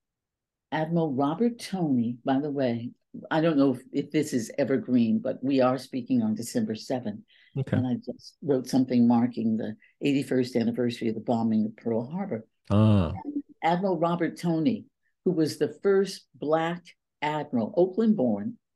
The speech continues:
Speaker 1: to head the Pacific Fleet. He and his wife had been coming to Paris for years.
Speaker 2: Great.
Speaker 1: Maybe twenty years. And they spent a couple of weeks with my daughter and I. He said, "Ricky," he put some money in my hand. He said, "I want you to turn this into a business."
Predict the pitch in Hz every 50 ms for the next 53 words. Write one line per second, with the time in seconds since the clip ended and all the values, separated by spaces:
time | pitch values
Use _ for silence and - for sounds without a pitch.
0 | _ _ _ _ _ _ _ _ _ _ _ _ _ _ _ _ - - - 226
1 | 214 196 190 175 180 208 214 220 202 170 160 156 - 180 165 - - 214 208 -
2 | 165 143 - _ - 175 165 131 120 - - _ _ _ _ _ _ _ 214 214
3 | 214 226 226 226 - 147 135 135 135 139 117 139 127 127 143 135 131 135 123 120
4 | 123 110 107 107 - - 143 - 247 240 165 120 92 - - - - - - 107
5 | - 127 147 175 160 110 - - _ _ _ _ _ _ _ - 160 156 - -
6 | - 143 139 127 123 127 120 110 107 - - _ _ - - _ _ _ - 190
7 | 185 185 185 185 180 180 175 - - - 143 156 170 170 - - 180 170 156 156
8 | - 170 - - 151 131 151 180 175 - - 139 - 120 113 117 143 156 185 208
9 | 214 208 208 202 196 190 185 180 180 180 175 - 143 120 - 156 156 - 202 208
10 | 208 - - 160 151 - - 131 127 135 139 147 156 143 131 131 131 127 135 139
11 | 135 131 131 135 - - 120 127 127 143 151 175 190 - - 156 139 120 - 156
12 | 147 139 139 135 127 - 131 120 117 127 110 104 - 107 - - - - - -
13 | - - -